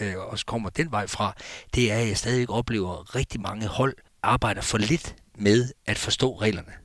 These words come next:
Og det kan jeg simpelthen vurdere ud fra, at jeg ser, hvordan medspillere og bænk reagerer på en situation, hvor for eksempel en fløjspiller kanter en anden fløjspiller. Jamen, så, så kan han risikere også, at der bliver sagt, "Kom igen,"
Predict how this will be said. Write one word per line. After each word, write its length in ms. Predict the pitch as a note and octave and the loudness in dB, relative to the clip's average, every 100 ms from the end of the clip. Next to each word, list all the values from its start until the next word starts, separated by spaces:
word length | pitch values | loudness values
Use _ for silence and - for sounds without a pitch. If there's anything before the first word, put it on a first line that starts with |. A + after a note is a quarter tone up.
| _ - | _ 0
Og 120 | G#2+ | 4
det 100 | - | 4
kan 100 | - | 4
jeg 80 | B2 | 4
simpelthen 300 | - B2+ A2 | 2 0 2
vurdere 360 | A2+ D#3+ D3 | 4 6 6
ud 160 | F#2+ A#2+ | 4 0
fra, 180 | - A2 | 0 0
at 40 | |
jeg 80 | F#2+ | 2
ser, 260 | - C3+ F#2+ | 2 0 -2
hvordan 360 | F#2+ G#2 A2+ A#2+ | -2 -2 0 2
medspillere 560 | C3 D3 G#2+ G2+ G2+ | 2 4 4 4 2
og 180 | - - | 0 -2
bænk 380 | - C#3 - - - | 2 2 0 -4 0
reagerer 500 | G2+ F#2+ C#3 B2+ F2+ - - - | 0 2 2 2 -2 -8 -16 -2
på 300 | A2 A2 - | 2 2 0
en 180 | G#2 G2 | -4 -2
situation, 580 | - G#2 G2 D3 G#2 D#2+ - - - - | -2 -2 0 2 0 -4 -16 -18 -8 4
hvor 160 | A2+ | 4
for 120 | - | 4
eksempel 340 | G#2 - A2+ G2 | 2 2 2 -2
en 60 | F#2 | -2
fløjspiller 580 | A2 A#2 - G#2 G2 F2+ - - | 0 0 2 2 2 -2 -8 2
kanter 380 | - C3+ D3 A#2+ - | 4 6 2 -2 -4
en 120 | G2+ | -4
anden 200 | F#2 G#2+ | -4 -4
fløjspiller. 480 | A2 G2+ - F#2 F2+ - - - - | -4 -4 -4 -6 -8 -10 -20 -20 -10
Jamen, 180 | - A#2+ | -4 0
så, 200 | - C3+ C3 | 2 2 2
så 140 | C3 | 0
kan 120 | - | 2
han 120 | B2 | 2
risikere 500 | A2 G#2+ - D#3 A2+ | 2 2 4 4 4
også, 200 | G2 G2+ | 0 -4
at 160 | - G#2+ | -6 -6
der 60 | G#2 | -2
bliver 180 | G#2+ | 0
sagt, 200 | G2 G2+ | 2 2
"Kom 200 | - G#2 | 0 0
igen," 300 | G2+ G#2+ A#2+ | 4 4 4